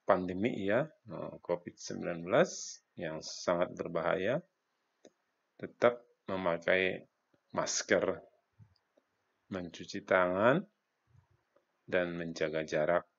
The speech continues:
ya. Kalau bermain ke rumah teman atau tetangga, supaya tetap masker dipakai, dan jangan, maksudnya dijaga jarak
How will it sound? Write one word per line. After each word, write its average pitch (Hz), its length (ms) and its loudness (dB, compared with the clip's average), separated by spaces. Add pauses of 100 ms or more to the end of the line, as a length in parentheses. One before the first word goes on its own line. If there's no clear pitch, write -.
(340)
ya. 82 240 -2 (1200)
Kalau 98 480 2
bermain 104 560 4
ke 110 180 6
rumah 107 380 4
teman 120 420 6 (540)
atau 90 240 -4
tetangga, 98 720 2 (240)
supaya 95 560 0
tetap - 400 -2 (240)
masker - 480 -4
dipakai, 95 560 -2 (960)
dan 98 560 2
jangan, 113 640 4 (3000)
maksudnya 110 560 4
dijaga 82 520 6
jarak 80 360 2